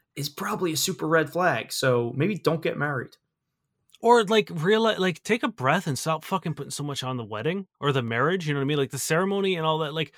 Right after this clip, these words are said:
Speaker 2: it doesn't matter. It's one day, flash in the pan in the span of what should be a very long life together.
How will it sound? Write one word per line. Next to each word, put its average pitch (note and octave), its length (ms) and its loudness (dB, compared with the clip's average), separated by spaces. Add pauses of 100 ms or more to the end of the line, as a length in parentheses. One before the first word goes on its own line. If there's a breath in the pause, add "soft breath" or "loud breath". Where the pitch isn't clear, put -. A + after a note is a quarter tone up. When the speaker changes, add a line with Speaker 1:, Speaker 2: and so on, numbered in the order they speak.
(360 soft breath)
Speaker 2:
it D#3+ 120 -8
doesn't A3+ 320 -2
matter. C#3+ 500 2
It's E3 180 -2
one F#3+ 380 2
day, D#3+ 420 2 (480 soft breath)
flash - 460 4
in G3+ 80 2
the E3+ 120 2
pan D3 420 0
in D#3 220 -2
the C#3 80 0
span E3 400 0
of C3+ 100 -4
what B2+ 180 -8
should D#3 220 -4
be D3 120 -2
a C3 60 0
very C3 300 0
long B2 340 -2
life A#2+ 320 -2
together. F#3+ 460 -6